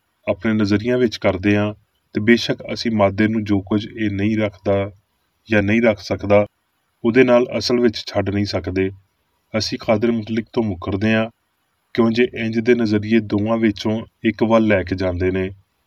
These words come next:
ਜਾਂ ਤੇ ਇਹ ਮਾਦੇ ਦੇ ਆਪਣੇ ਇਰਤਕਾ ਤੇ ਆਪਣੀ ਹੁਕਮਰਾਨੀ ਦੀ ਪੇਸ਼ਕਦਮੀ ਕਰਦੇ ਨੇ, ਜਾਂ ਫਿਰ ਇਹ ਫਰਜ਼ ਕਰਦੇ ਨੇ ਵੀ ਮਾਦਾ ਰੂਹ ਦੀ ਪੈਦਾਵਾਰ ਏ।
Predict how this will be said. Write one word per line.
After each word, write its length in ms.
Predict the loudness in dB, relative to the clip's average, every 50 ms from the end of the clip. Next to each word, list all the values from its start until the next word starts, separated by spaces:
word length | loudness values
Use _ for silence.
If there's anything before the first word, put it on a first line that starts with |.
| _ _ _ _ -2
ਜਾਂ 240 | 2 6 6 6 6
ਤੇ 120 | 4 -2
ਇਹ 200 | -4 -2 -2 -2
ਮਾਦੇ 360 | -2 0 -2 -2 0 0 0 2
ਦੇ 200 | 2 2 2 2 0
ਆਪਣੇ 340 | -4 -4 -4 -6 -4 -4 -4
ਇਰਤਕਾ 680 | -4 -6 -8 -8 -6 -8 -8 -4 0 2 2 2 0 -4 _ _ _ _ _ _ _
ਤੇ 100 | -6 -2
ਆਪਣੀ 320 | -2 -2 -2 -2 -2 -4 -4
ਹੁਕਮਰਾਨੀ 440 | -4 -4 -2 0 2 2 2 0
ਦੀ 120 | 0 -2 -2
ਪੇਸ਼ਕਦਮੀ 600 | 0 0 0 0 -2 -6 -6 -6 -4 -4 -4 -2
ਕਰਦੇ 340 | -2 -2 -2 0 0 0 0
ਨੇ, 160 | 0 -4 -6 -10 _ _ _ _ _ _ _ _ _ 2
ਜਾਂ 140 | 2 2 2
ਫਿਰ 200 | 2 0 -2 0
ਇਹ 180 | 0 -2 -4
ਫਰਜ਼ 300 | -2 0 -2 -2 -2 -2
ਕਰਦੇ 340 | -2 -2 -2 0 0 0 0
ਨੇ 200 | 0 0 -2 -4 -8 _ _ _ _ _ _ 2
ਵੀ 80 | 2
ਮਾਦਾ 360 | 4 4 2 2 2 2 0 2
ਰੂਹ 200 | 2 2 2 2
ਦੀ 100 | 0 -2
ਪੈਦਾਵਾਰ 560 | -2 -2 -2 0 -2 -2 0 -2 0 0 0
ਏ। 140 | 0 0